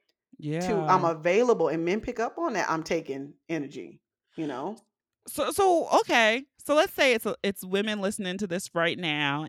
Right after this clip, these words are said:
Speaker 2: and they have somebody who is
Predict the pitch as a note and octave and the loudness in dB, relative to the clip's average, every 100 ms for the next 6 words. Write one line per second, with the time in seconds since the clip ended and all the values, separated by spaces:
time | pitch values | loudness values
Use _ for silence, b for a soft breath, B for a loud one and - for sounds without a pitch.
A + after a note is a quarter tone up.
0 | - E3 D#3+ D#3+ D#3+ D#3+ D#3 A3 E3+ F3+ | -6 -2 -2 -2 -2 0 0 2 2 2
1 | - F3+ E3+ D#3 D#3+ D#3+ D#3 D#3+ b b | -2 -4 -2 2 2 0 -2 -4 b b
2 | b _ G#3+ F3 D#3+ D3 C#3+ C3+ - | b _ -2 2 4 4 2 0 -8